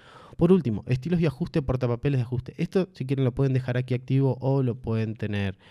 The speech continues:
eh, configurado para, lo pueden tener configurado dentro de esta misma opción. Entonces podemos venir acá y agregar, añadir estilo, estilo y ajustes,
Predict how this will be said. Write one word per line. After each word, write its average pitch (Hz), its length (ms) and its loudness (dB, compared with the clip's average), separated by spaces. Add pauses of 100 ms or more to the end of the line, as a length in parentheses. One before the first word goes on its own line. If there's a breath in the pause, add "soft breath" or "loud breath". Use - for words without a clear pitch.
(220 loud breath)
eh, 98 560 -2 (340)
configurado 110 580 0
para, 92 440 -4 (320)
lo 120 100 -4
pueden 107 220 -4
tener 104 180 -4
configurado 98 640 -6
dentro 98 500 -6
de 92 320 -8
esta - 220 -8
misma 98 240 -10
opción. 123 320 -2
Entonces 98 320 -10
podemos 107 340 -6
venir 104 260 -6
acá 120 380 -4 (400 loud breath)
y 107 220 -2
agregar, 95 580 -4 (1700)
añadir 98 560 -2 (340)
estilo, 135 520 0 (2500)
estilo 104 300 -4
y 95 60 0
ajustes, 156 560 -4